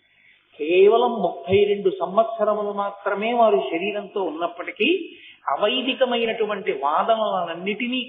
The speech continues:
ఖండించి మళ్ళీ వేదము యొక్క ప్రమాణాన్ని సువ్యవస్థితం చేశారు.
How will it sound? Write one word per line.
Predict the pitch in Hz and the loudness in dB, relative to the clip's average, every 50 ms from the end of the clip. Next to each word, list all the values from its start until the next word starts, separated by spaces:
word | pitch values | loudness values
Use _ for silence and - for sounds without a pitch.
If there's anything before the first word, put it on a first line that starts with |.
| - - | -10 -10
ఖండించి | 156 165 170 170 170 - - - - - 302 240 - _ _ _ _ _ _ _ _ _ _ _ _ 131 | -10 -8 -8 -8 -10 -12 -12 -16 -14 -14 -14 -14 -14 _ _ _ _ _ _ _ _ _ _ _ _ -4
మళ్ళీ | 143 170 202 214 226 202 190 190 - | -2 -2 -2 0 0 0 0 0 0
వేదము | 131 135 165 185 214 - 233 240 247 | 2 4 4 6 4 4 4 2 2
యొక్క | 233 247 233 - - - | 2 0 -2 0 2 0
ప్రమాణాన్ని | - - - - 147 143 180 208 226 226 214 202 190 180 190 214 | 0 0 0 -4 -2 0 2 2 2 2 0 -2 -6 -6 -8 -10
సువ్యవస్థితం | 202 - - 240 240 220 214 220 240 226 214 190 - - - 202 - 202 196 | -10 -12 -14 -16 -16 -12 -8 -4 -4 -2 -2 -4 -4 -6 -12 -10 -8 -8 -8
చేశారు. | 196 185 190 180 - - 175 156 - - | -8 -8 -10 -10 -6 -4 -2 -2 -2 -4